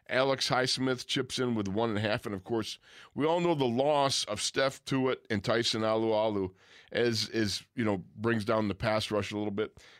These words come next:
But Bud Dupree, you know, it, Bud, you know, a lot of people say, "Well, we don't have Bud in that." Well, Bud just got his first sack last Sunday.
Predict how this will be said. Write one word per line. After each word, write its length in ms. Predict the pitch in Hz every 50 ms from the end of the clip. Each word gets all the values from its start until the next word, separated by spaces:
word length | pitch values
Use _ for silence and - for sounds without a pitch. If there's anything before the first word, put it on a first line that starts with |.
| _ _ -
But 180 | 113 107 101
Bud 220 | 107 143 147 147 143
Dupree, 600 | 143 139 - - 160 165 147 117 107 107 123 - _ _ _ _ _ -
you 100 | - 135
know, 220 | 143 143 135 101
it, 160 | 110 117 110 -
Bud, 400 | 113 113 107 101 127 156 185 196 175 _ _ _ _ -
you 80 | 143 139
know, 40 | 131
a 20 | 123
lot 160 | 135 143 139
of 60 | 139
people 220 | - 151 147 -
say, 160 | - - 131 117
"Well, 260 | 120 135 131 131 131
we 100 | 127 120
don't 120 | 120 117
have 160 | 117 107 101
Bud 220 | 98 113 131 143 123
in 60 | 110
that." 180 | 104 104 - 127
Well, 100 | 131 123
Bud 240 | 120 156 165 170
just 220 | 165 170 156 143 -
got 140 | 147 139 127
his 100 | 117 -
first 320 | - 135 127 117 - -
sack 420 | - 131 101 - 101 - - - - _ _ _ _ _ _ -
last 280 | - 110 113 113 113 -
Sunday. 480 | - 110 120 139 117 76 - - -